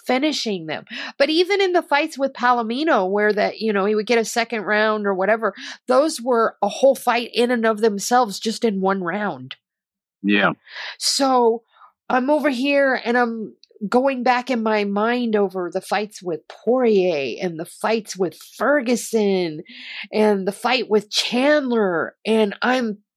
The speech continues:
Speaker 1: that's years off someone's life.
Speaker 2: Mm-hmm.
Speaker 1: Years. And I'm looking at Rafael Fiziev, who doesn't fight with his chin hanging out because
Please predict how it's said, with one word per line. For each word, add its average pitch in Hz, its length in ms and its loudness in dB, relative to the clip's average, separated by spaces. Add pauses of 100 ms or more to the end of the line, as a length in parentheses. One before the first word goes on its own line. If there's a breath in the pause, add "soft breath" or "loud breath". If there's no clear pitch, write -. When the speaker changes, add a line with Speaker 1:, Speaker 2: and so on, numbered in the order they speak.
Speaker 1:
that's - 440 -4
years 220 640 2
off 202 200 2
someone's 180 500 -4
life. 139 560 -14 (320)
Speaker 2:
Mm-hmm. - 20 -6
Speaker 1:
Years. 233 720 0 (640 soft breath)
And 240 120 4
I'm 262 80 -2
looking 320 260 2
at 294 140 0
Rafael 240 440 2
Fiziev, 233 600 -2
who 208 260 -4
doesn't 285 480 0
fight 240 520 -2 (260 soft breath)
with 226 160 2
his 208 260 0
chin 262 300 0
hanging 202 500 -2
out 165 260 -4
because 202 360 -2